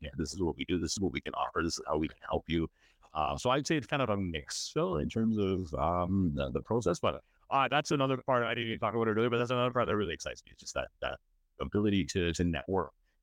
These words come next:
and, and build out my network and being able to help others. I, I really like that part of it. So i-, it's a bit of a challenge sometimes to, to do it, but I, something that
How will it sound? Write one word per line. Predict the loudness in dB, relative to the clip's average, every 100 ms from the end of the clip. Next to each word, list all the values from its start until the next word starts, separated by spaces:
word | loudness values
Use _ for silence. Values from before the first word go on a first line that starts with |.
| _
and, | -2 0 0 0
and | 0 0
build | 0 2 2
out | 2 0
my | -2 -2 -2 -2 -2
network | -2 0 0 0
and | 0 2
being | 2 0
able | -2 -2
to | -4 -4 -4
help | -2 0
others. | 0 0 -2 -4
I, | -4 -2
I | 0
really | 2 2
like | 2 -2 -4
that | -6
part | -2 -2
of | -2
it. | -4
So | -2 -2 -2 -18 -12 -4
i-, |
it's | -2 0 -2
a |
bit | 0 0
of | -2
a |
challenge | -2 -2 0 0
sometimes | 0 0 -2 -2 -2 -2
to, | -2
to | -4
do | -4 0 2
it, | 2 0
but | -2
I, | -2
something | -4 -6 -2
that | -2